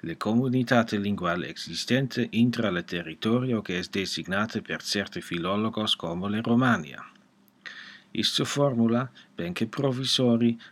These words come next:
porta con se un serie de importantissime observaciones relative al carácter de interlingua che es frecuentemente mal comprendite. Un tal, e probabilmente le plus significative, es le rolo de interlingua in le campo del scientias.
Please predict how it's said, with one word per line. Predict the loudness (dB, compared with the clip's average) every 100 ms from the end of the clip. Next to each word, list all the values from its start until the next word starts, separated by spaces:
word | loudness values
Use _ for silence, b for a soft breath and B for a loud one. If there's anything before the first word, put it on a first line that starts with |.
| B
porta | 2 2 0 -4 0
con | 0 0
se | 0 0
un | 0 0
serie | 2 2 2 0
de | -2
importantissime | -2 -2 -2 -2 -4 0 0 0 -2 0 2 2
observaciones | 0 -2 -4 -2 -4 -2 -4 -2 -4 -6
relative | -6 -8 -8 -2 -2 -2
al | -4 -6
carácter | -6 -2 -2 -2 -8
de | 0 0
interlingua | 0 -2 -4 -2 -4 -4 -6 -8 B B
che | -6
es | -6
frecuentemente | -4 -6 0 0 0 0 0 0 0
mal | 2 2 0
comprendite. | -4 -4 -4 -6 -6 -12 -16 -18 -20 _ _ B B B B B
Un | -4 0
tal, | 2 2 0 -4
e | -8 -6
probabilmente | -4 -2 0 -2 -2 -2 -2 -2 0
le | -2 -2
plus | 0 0 0
significative, | -2 -4 -4 -8 -10 -10 -12 -12 -12 -8 -8 -8 B B
es | -6 0
le | 2 4
rolo | 6 6 6 2
de | 0
interlingua | 0 0 -2 -2 -2 0
in | 0
le | -2
campo | -4 -6 -6 -4
del | -2
scientias. | -2 -2 0 0 -2 -4 -8 -8 -8